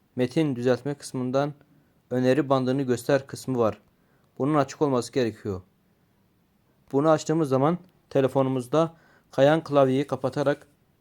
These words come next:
klavyeyi sabitleyebiliriz. Bunu açtıktan sonra isterseniz klavyenizin boyutunu da ayarlayabilirsiniz. Buradan yeniden boyutlandır kısmına girerek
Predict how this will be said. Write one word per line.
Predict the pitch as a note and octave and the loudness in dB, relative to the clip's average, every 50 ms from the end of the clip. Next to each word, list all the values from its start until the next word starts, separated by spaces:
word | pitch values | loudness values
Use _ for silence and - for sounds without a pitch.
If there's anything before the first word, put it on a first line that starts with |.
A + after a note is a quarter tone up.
| _ _ | _ _
klavyeyi | - B2+ C#3 C#3 C3+ B2+ B2+ B2+ C3+ C#3+ C3 | -2 2 2 2 4 2 2 0 0 0 -4
sabitleyebiliriz. | - - B2 A#2 A2+ A2+ A2 A2+ - B2 B2 A#2+ A#2 A#2 A2+ G#2 G2 F2+ - - - - _ _ _ _ _ _ _ _ _ _ _ - - - | -4 -2 0 0 0 -2 -4 -4 -2 -2 -2 0 0 -2 -2 -2 -2 -6 -8 -14 -18 -20 _ _ _ _ _ _ _ _ _ _ _ -20 -20 -16
Bunu | - - B2+ C#3 E3 | -4 0 0 2 2
açtıktan | E3+ E3 D#3+ - - - - - D#3+ E3+ | 2 0 0 -4 -12 -10 -4 -2 -2 -2
sonra | E3 - - D#3 D3+ D3 D3+ D#3 D#3 D3 - _ _ _ _ _ _ - - - _ _ _ _ _ _ | -2 -4 -4 -4 -2 -2 -2 -2 -2 -6 -10 _ _ _ _ _ _ -20 -20 -20 _ _ _ _ _ _
isterseniz | - - - - D3 D#3 D3 D3+ - C#3 C3+ C#3+ D#3 D3+ - - _ _ _ _ _ _ _ _ _ _ | -16 -16 -4 0 0 0 0 -2 -4 -4 -2 -4 -4 -6 -12 -20 _ _ _ _ _ _ _ _ _ _
klavyenizin | - C3+ C3+ C#3+ D3 D3 C#3 C#3 C3 C3 C3+ B2+ A#2+ A#2+ C3+ D3 D3+ C#3+ - _ _ _ _ _ _ _ _ _ _ _ _ _ _ _ | -2 2 4 4 4 4 2 0 0 -2 -4 -6 -4 -4 -4 -6 -6 -10 -14 _ _ _ _ _ _ _ _ _ _ _ _ _ _ _
boyutunu | - A#2+ B2+ B2 B2 - C#3 C3+ C3 | 0 0 0 0 0 -4 -6 -4 -2
da | C3+ | -2
ayarlayabilirsiniz. | A#2+ A#2+ A#2 A2 G#2+ A#2+ B2+ B2 A#2+ B2 B2+ B2 A#2+ - A2 A#2 A#2+ A#2 | -2 0 -2 -2 0 0 -2 0 -2 -4 -4 -4 -4 -8 -8 -8 -8 -6
Buradan | A#2+ B2+ C3 B2+ C3+ C3+ C3 - _ _ _ _ _ _ _ _ | -4 -4 -2 -2 -2 -4 -4 -10 _ _ _ _ _ _ _ _
yeniden | - A2+ B2 C#3 C3+ C#3 C3+ B2 G#2 G2+ - _ _ _ _ - | -4 0 0 2 2 2 2 2 0 -6 -12 _ _ _ _ -2
boyutlandır | A2+ A2+ A#2 A2+ - A#2+ A#2 A2+ A#2 C3 | 0 0 0 0 -2 -4 -2 -2 -4 -6
kısmına | B2 - - - - A#2 A#2 A#2 | -6 -8 -16 -12 -10 -6 -6 -6
girerek | A2+ A#2 B2+ C3 B2+ B2+ C3 C3 - _ | -4 -4 -4 -2 -2 -4 -6 -8 -14 _